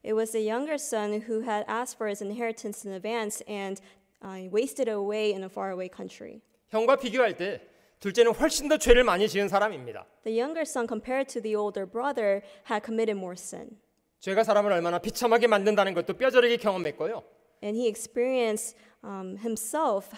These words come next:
Speaker 1: how the result of sin.
Speaker 2: 아무런 자격 없이 아버지께 돌아왔는데 아버지는 그를 받아주었습니다.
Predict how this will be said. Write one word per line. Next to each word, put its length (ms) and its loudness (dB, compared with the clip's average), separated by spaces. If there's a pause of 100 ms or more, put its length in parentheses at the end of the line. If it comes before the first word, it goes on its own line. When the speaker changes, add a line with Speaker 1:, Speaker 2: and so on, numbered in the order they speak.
Speaker 1:
how 400 -2
the 140 -2
result 480 0
of 100 -10
sin. 380 -14 (340)
Speaker 2:
아무런 280 6
자격 300 10
없이 440 0 (840)
아버지께 380 0
돌아왔는데 800 0 (2000)
아버지는 360 2
그를 200 0
받아주었습니다. 880 -8